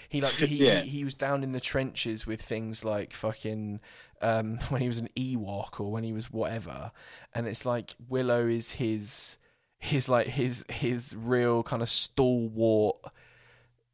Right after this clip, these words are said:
Speaker 1: breakthrough performance. It's like, mate, <laughs> it's a fucking stupid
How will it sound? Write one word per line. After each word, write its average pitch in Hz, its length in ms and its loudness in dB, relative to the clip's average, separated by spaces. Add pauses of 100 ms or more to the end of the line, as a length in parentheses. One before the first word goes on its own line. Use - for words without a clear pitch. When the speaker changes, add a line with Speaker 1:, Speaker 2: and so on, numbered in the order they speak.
(200)
Speaker 1:
breakthrough 127 760 2
performance. 131 760 0
It's 127 140 -6
like, 139 240 -4
mate, 151 280 2 (460)
<laughs> - 400 -20
it's 151 420 -2
a 185 100 4
fucking 185 500 0
stupid 156 840 0